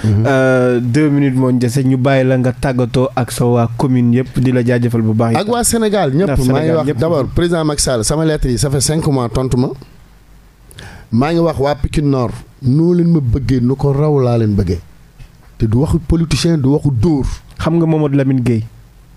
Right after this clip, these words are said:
Speaker 1: Mamadou Lamine Gueye ba.
Speaker 2: République des valeurs, mi ngi sa kaw daa mel ni ci commune bi
Speaker 1: Non,
Speaker 2: de.
Speaker 1: mu ngi sama suuf, sama rakk la kooku, maa ko yor, maa ko jàngal wax.
Speaker 2: Mhm.
Speaker 1: Kooku papaam ak yaayam ba muy xale,
Speaker 2: Mhm.
Speaker 1: man lañ ko dénk, ma koy formé.
Speaker 2: Mais mi ngi say
Speaker 1: Ñu nekk
Speaker 2: tànk de,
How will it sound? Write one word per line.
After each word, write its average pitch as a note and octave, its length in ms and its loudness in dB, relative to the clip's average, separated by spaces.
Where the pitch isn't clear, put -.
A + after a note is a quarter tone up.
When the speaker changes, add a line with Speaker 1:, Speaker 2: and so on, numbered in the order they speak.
Speaker 1:
Mamadou A#2 240 0
Lamine A2+ 220 0
Gueye G2+ 160 0
ba. F#2 120 0
Speaker 2:
République C3 440 2
des B2 160 0
valeurs, A2+ 400 0
mi B2 160 2
ngi B2 160 2
sa B2+ 180 -4
kaw C3 220 -2
daa B2+ 160 0
mel C#3 160 0
ni D3 180 0
ci - 140 -4
commune D#3+ 320 0
bi F3+ 40 0
Speaker 1:
Non, C#3 100 2
Speaker 2:
de. B2 60 0
Speaker 1:
mu B2+ 80 2
ngi D#3 80 2
sama D#3 220 0
suuf, D3 300 -2
sama A#2+ 220 0
rakk - 180 -4
la F#3+ 100 0
kooku, C3+ 220 -2
maa D3 160 -2
ko F#3+ 80 -2
yor, A3 140 0
maa A3 120 0
ko A3 100 -2
jàngal D#3 300 0
wax. - 120 -4
Speaker 2:
Mhm. B2 60 0
Speaker 1:
Kooku D#3+ 340 0
papaam D#3+ 480 -2
ak C3+ 120 -2
yaayam B2 440 2
ba A#2+ 100 2
muy D3+ 140 2
xale, A#2 420 0
Speaker 2:
Mhm. A2 80 0
Speaker 1:
man A#2+ 160 2
lañ C3 100 0
ko B2+ 120 -2
dénk, A2 480 -2
ma A2 80 0
koy A#2+ 160 0
formé. G#2+ 420 -4
Speaker 2:
Mais A#2+ 80 0
mi A#2+ 140 2
ngi A#2+ 60 0
say B2+ 120 2
Speaker 1:
Ñu D3 40 0
nekk D#3+ 100 0
Speaker 2:
tànk B2+ 180 0
de, B2 120 0